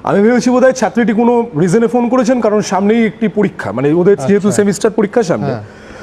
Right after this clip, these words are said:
Speaker 1: তো আমি normally casually ফোনটা পিক আপ করি, পিক আপ করি, বলি, "হ্যাঁ রে, বল, কী হয়েছে?"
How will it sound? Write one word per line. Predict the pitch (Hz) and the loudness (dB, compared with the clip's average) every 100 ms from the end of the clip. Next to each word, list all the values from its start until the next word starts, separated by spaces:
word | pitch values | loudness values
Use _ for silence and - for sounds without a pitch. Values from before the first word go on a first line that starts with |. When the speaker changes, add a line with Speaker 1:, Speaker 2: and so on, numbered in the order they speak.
| - | -6
Speaker 1:
তো | - | 0
আমি | 392 | 2
normally | 359 311 320 311 | 4 4 4 2
casually | 294 262 269 269 | 2 2 2 2
ফোনটা | 220 240 254 | 0 0 -2
পিক | 247 285 | -2 -4
আপ | 285 | -2
করি, | 359 370 | 0 0
পিক | 285 262 | -2 -2
আপ | - | -2
করি, | 262 | -2
বলি, | 247 240 | 0 0
"হ্যাঁ | 247 | 2
রে, | 233 | 2
বল, | 202 180 | 0 0
কী | 180 | 0
হয়েছে?" | 131 - | -2 -4